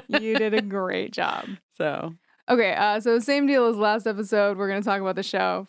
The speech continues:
Speaker 1: for as long as it takes for us to air most of our feelings. And
Speaker 2: Uh-huh.
Speaker 1: then at the end of this episode, you can hear, uh, my weekly recap song,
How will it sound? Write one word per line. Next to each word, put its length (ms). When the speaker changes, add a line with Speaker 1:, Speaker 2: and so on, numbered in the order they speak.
Speaker 1:
for 300
as 140
long 280
as 80
it 100
takes 260
for 120
us 140
to 180
air 380
most 340
of 80
our 100
feelings. 520
And 160
Speaker 2:
Uh-huh. 80
Speaker 1:
then 360
at 140
the 160
end 400
of 160
this 120
episode, 640
you 180
can 120
hear, 680
uh, 400
my 260
weekly 440
recap 440
song, 420